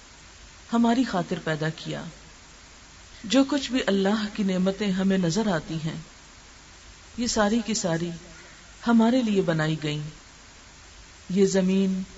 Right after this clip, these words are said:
یہ آسمان، یہ پودے، پہاڑ، سمندر، سمندر کی مخلوق، یہ سب کچھ جو بھی زمین میں ہے، انسان کے لیے بنایا گیا۔ اللہ سبحانہ و تعالیٰ کا ارشاد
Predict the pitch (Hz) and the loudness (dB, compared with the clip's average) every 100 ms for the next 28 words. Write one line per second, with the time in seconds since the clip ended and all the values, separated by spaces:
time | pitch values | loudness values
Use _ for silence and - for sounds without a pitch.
0 | - - - 196 202 185 180 - 180 180 | -20 -20 -12 -4 0 0 0 -2 0 0
1 | 180 180 180 - - - - - - - | 0 -2 -8 -14 -20 -20 -20 -20 -12 -2
2 | 202 196 180 175 180 175 - - - - | 0 2 2 2 -4 -6 -12 -20 -20 -20
3 | - - - - - - - - 202 196 | -20 -20 -20 -20 -20 -20 -20 -6 -4 0
4 | 190 185 180 185 - - - - - - | 0 0 -2 -8 -16 -20 -20 -20 -20 -20
5 | - - 214 214 208 196 180 - - - | -18 -2 2 4 4 2 -2 -6 -20 -20
6 | - - - - - - 226 226 214 220 | -20 -20 -20 -20 -4 2 4 6 4 0
7 | 214 185 180 185 185 180 - - - - | 0 0 0 -2 -2 -4 -16 -20 -20 -20
8 | - - - - - - - 233 - 262 | -20 -20 -20 -20 -20 -14 -4 -2 -2 -4
9 | - 180 - - 175 202 240 226 226 202 | -4 -4 -4 -8 -4 2 2 2 2 2
10 | 180 180 175 156 156 127 - - - - | 4 4 4 0 -4 -6 -12 -20 -20 -20
11 | - - - 226 214 247 247 240 269 247 | -20 -20 0 2 2 2 2 2 2 4
12 | 185 165 156 156 156 147 143 156 - - | 4 2 0 0 0 -2 -6 -6 -12 -16
13 | - - - - - - - - 208 226 | -20 -20 -20 -20 -20 -20 -20 0 4 4
14 | 226 214 208 202 196 180 196 208 190 175 | 2 2 2 2 2 4 4 2 0 0
15 | 160 190 196 | 0 2 0